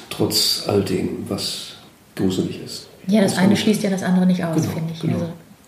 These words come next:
Speaker 2: von den ganzen Büchern, die du geschrieben hast, hast du selber eins, was so,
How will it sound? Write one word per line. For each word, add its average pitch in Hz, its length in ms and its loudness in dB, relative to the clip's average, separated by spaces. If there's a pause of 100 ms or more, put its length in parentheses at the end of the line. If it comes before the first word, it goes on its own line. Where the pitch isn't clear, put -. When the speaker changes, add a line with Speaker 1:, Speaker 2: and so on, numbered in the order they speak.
(580)
Speaker 2:
von 190 160 4
den 196 120 6
ganzen 247 300 4
Büchern, 247 340 4
die 208 80 4
du 208 100 0
geschrieben 214 500 2
hast, 180 200 -2
hast 180 160 -4
du 180 80 2
selber 170 440 -2
eins, 254 300 0
was - 140 -2
so, 196 80 0